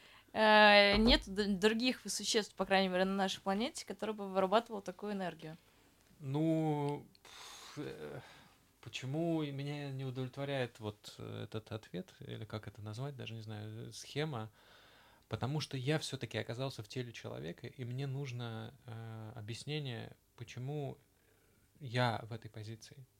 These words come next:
Speaker 2: Почему именно я тот, эмоциями кого питаются какие-то сущности? Почему,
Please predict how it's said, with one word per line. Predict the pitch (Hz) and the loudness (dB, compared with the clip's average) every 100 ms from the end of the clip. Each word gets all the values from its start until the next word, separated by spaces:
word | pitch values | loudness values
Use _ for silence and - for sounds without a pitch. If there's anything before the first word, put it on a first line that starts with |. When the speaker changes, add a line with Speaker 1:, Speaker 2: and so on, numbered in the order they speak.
| - | -14
Speaker 2:
Почему | 117 127 160 151 139 | -10 -4 -2 -2 -4
именно | 139 135 127 113 | -6 -4 -2 -4
я | 110 110 147 180 185 _ _ - - _ _ _ - - | -6 -6 -6 -6 -8 _ _ -20 -20 _ _ _ -16 2
тот, | 147 160 - - _ _ _ _ _ _ | 2 2 -8 -20 _ _ _ _ _ _
эмоциями | 127 101 101 107 - 107 98 98 101 | -6 0 2 0 -2 -4 -4 -6 -8
кого | - 98 92 101 104 | -4 -4 -2 -2 -4
питаются | 101 104 98 95 95 - 92 95 - 107 | -4 -8 -4 -4 -6 -10 -14 -14 -16 -14
какие-то | - - 101 101 107 | -14 -12 -14 -14 -18
сущности? | - 110 - 101 - | -14 -12 -12 -12 -14
Почему, | - - 120 139 | -14 -10 -8 -8